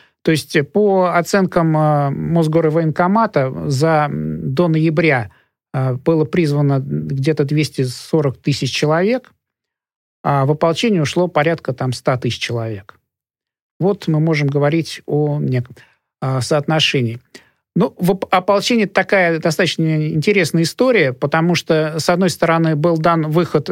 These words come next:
для людей, которые хотели пойти в армию и, э, поучаствовать в войне, но не имели на это формального права.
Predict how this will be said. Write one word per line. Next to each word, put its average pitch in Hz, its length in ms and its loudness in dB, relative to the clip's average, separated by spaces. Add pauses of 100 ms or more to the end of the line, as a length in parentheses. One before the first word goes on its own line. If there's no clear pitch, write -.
(100)
для 156 400 2
людей, 165 600 -2
которые 156 420 2
хотели 165 400 0
пойти 143 360 0
в 139 100 0
армию 131 460 0 (320)
и, 147 420 2 (160)
э, 131 160 -8 (180)
поучаствовать 151 600 0
в - 20 -2
войне, 151 480 2
но 151 220 2
не 156 200 2
имели 160 280 2
на 139 180 2
это 135 140 -2
формального 143 560 2
права. 226 440 2